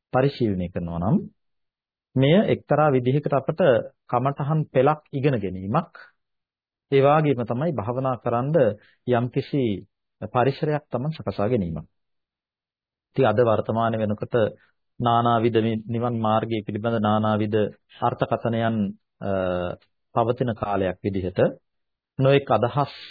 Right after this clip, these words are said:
හුවමාරු වෙන කාලයක් විදිහට මේ විසුද්ධි මාර්ගය අපි, අ, එක්තරා විදිහකට සාකච්ඡා කරනවා කියලා කියන්නේ අපට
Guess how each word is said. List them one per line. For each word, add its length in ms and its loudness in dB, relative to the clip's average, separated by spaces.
හුවමාරු 400 0
වෙන 140 -4
කාලයක් 400 -4
විදිහට 380 -8
මේ 160 4
විසුද්ධි 320 0
මාර්ගය 400 2
අපි, 300 2
අ, 100 -4
එක්තරා 440 -2
විදිහකට 480 -4
සාකච්ඡා 580 -2
කරනවා 320 -10
කියලා 180 -6
කියන්නේ 480 2
අපට 300 0